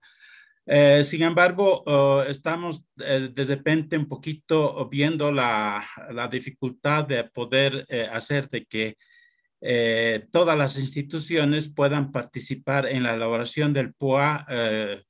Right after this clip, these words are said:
para las diferentes actividades con, con los respectivos presupuestos. Entonces, en ese, eh, quería preguntarle la inquietud de, de cómo están haciendo eso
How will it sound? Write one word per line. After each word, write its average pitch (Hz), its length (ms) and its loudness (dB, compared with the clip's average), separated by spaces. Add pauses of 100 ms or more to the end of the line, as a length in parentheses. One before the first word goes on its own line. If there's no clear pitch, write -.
para 139 280 2
las 127 220 -2
diferentes 127 560 -4
actividades 120 640 -2
con, 151 300 -2 (600)
con 156 400 0
los 123 300 -2
respectivos 135 720 -4
presupuestos. 127 1080 -2
Entonces, 143 680 -2 (120)
en 139 180 0
ese, 160 360 -2 (440)
eh, 135 680 2
quería 147 320 -2
preguntarle 151 560 -2
la 135 160 0
inquietud 139 640 -4
de, 120 160 2
de 120 240 -4
cómo 156 300 -2
están 151 280 0
haciendo 147 460 0
eso 165 360 -4